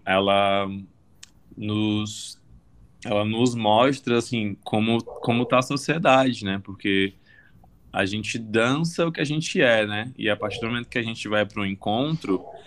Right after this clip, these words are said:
eu acho que a gente começa realmente a ter,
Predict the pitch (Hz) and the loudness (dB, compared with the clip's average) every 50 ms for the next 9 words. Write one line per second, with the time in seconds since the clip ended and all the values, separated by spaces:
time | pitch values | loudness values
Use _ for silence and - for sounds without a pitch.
0 | - - - - - - 101 98 98 98 101 101 104 104 107 - - - 113 107 | -16 -16 -16 -14 -6 -2 0 2 4 6 6 6 4 4 2 0 -4 -4 -4 -4
1 | 107 107 - - 113 107 107 110 117 117 - 127 120 117 120 113 123 123 120 127 | -4 -4 -6 -6 -4 -2 0 0 0 0 0 -2 0 0 0 0 0 0 -2 -4
2 | 127 - 123 117 - _ _ - 123 120 123 127 131 139 147 147 | 0 0 0 0 -2 _ _ -2 0 2 4 4 4 4 2 -2